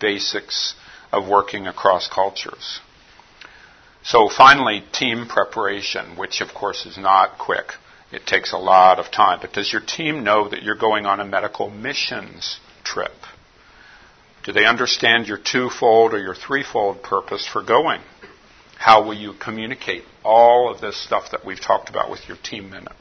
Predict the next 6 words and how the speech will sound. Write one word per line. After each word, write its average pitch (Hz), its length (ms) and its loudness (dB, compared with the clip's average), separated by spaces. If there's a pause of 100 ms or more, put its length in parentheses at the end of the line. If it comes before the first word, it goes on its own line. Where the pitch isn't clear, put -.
members? 95 500 -16 (460)
When 165 260 4
will 127 80 0
you 95 160 -6
communicate 90 640 -8
it? - 100 -14